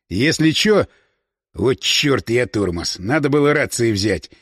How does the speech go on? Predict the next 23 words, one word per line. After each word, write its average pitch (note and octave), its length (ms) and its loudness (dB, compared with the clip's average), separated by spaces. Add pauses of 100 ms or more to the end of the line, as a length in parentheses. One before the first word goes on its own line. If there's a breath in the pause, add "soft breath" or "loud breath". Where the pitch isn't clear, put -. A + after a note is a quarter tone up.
(160 soft breath)
Есть C#3+ 340 0
ведь B2+ 200 -2
пара. F2+ 460 0
Ах, - 180 -8
я A#2 180 0
тормоз. F#2+ 400 -2
Ну E3+ 120 2
ладно. A#2 380 0 (640 soft breath)
Надо C#3 260 0
будет C3 300 2
подготовить B2 500 0
заранее. G#2 560 -2 (380)
Все D#3+ 340 2
у C#3 40 4
нас C3+ 260 2
в - 60 -12
торопях. C3 600 -2
Неопытные B2+ 640 2
мы A#2 140 2
мародеры A2 560 0
еще. - 380 -6 (840)
«А D3+ 240 0
мобильный?» G3 600 2